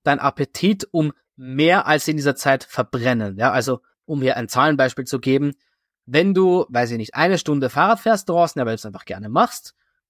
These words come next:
und dabei verbrennst du vierhundert Kalorien als Beispiel, aber du bekommst so viel Hunger, dass du jetzt zum Beispiel sechshundert Kalorien essen könntest,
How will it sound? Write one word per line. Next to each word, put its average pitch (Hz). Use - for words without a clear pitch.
und 143
dabei 143
verbrennst 123
du 143
vierhundert 220
Kalorien 143
als 127
Beispiel, 185
aber 180
du 156
bekommst 151
so 160
viel 160
Hunger, 170
dass 139
du 143
jetzt -
zum 139
Beispiel 127
sechshundert 170
Kalorien 117
essen 104
könntest, 127